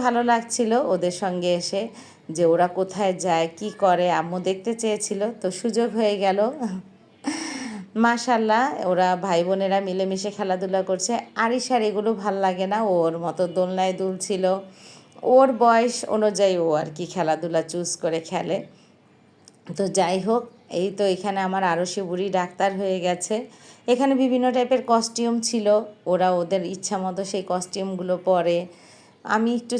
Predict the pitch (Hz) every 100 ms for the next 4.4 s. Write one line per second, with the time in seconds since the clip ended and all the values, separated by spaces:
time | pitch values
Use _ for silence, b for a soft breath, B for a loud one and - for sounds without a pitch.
0 | 247 233 233 233 233 220 - 226 196 214
1 | 196 220 214 208 208 - 214 240 233 -
2 | _ 185 190 208 214 226 202 190 - 208
3 | 190 214 - B B B B B 220 226
4 | 233 240 240